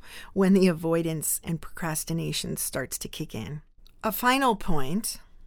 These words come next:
if you're a team leader, teach this process to the people who work under you. Help them help themselves and you by implementing these techniques.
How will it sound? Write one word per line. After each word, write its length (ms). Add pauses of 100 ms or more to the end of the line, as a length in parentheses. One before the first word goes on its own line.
(180)
if 200
you're 160
a 60
team 460
leader, 420 (1000)
teach 360
this 160
process 540
to 140
the 100
people 380
who 100
work 340
under 280
you. 180 (260)
Help 440
them 520 (360)
help 260
themselves 1040
and 300
you 340
by 200
implementing 680
these 200
techniques. 840